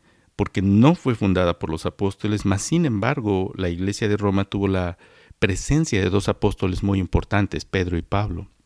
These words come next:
Así que, am, a-, aunque no fue fundada por los apóstoles, la iglesia de Roma fue fundada por creyentes que llegaron a Roma, no por los apóstoles. Los apóstoles vinieron después.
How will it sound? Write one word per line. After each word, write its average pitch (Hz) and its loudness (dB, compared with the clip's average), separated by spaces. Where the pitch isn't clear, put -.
Así 101 -2
que, 95 0
am, 87 0
a-, 104 0
aunque 104 -2
no 101 2
fue - -2
fundada 98 2
por 92 -2
los 87 -2
apóstoles, 87 -2
la 90 -4
iglesia 98 -2
de 92 -2
Roma 92 0
fue 95 -2
fundada 104 -2
por - -4
creyentes 101 -2
que 87 -6
llegaron 87 -2
a 82 -2
Roma, 87 -2
no 101 2
por 98 6
los 95 -2
apóstoles. 90 -4
Los 101 -12
apóstoles 92 -4
vinieron 90 -2
después. - -6